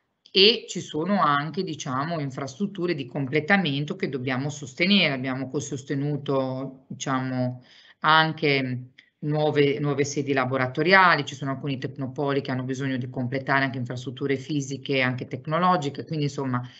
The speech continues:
questa parte dovrebbe essere, eh, possibile all'interno del programma.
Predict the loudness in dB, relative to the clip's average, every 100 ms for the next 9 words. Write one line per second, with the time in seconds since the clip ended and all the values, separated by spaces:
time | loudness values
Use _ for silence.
0 | -20 -20 _ 0 0 2 2 2 0 -2
1 | 0 0 2 2 0 -2 0 2 2 0
2 | -2 0 2 0 0 -4 -4 -4 -4 -2
3 | -2 -2 -2 -2 -4 0 2 2 0 2
4 | 2